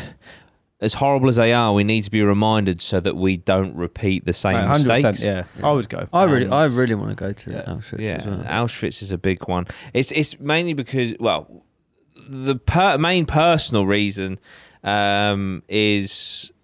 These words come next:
Speaker 1: uh, on my mum's side, uh, we come from a lineage of Romany gypsies.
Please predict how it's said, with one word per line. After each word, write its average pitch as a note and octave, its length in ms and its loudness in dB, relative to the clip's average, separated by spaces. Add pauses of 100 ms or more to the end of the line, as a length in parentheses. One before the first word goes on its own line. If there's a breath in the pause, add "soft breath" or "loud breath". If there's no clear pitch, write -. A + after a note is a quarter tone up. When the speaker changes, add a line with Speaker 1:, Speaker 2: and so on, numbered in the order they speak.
(280)
Speaker 1:
uh, F#2 600 -2 (140)
on B2 160 -2
my B2+ 120 2
mum's A#2 400 0
side, F#2 500 0 (840)
uh, C2+ 520 -6
we G2+ 480 0
come G2+ 280 -4
from G2 200 -6
a F#2 220 2
lineage F#2+ 580 0
of F2+ 240 -4
Romany F#2+ 520 0
gypsies. - 760 -4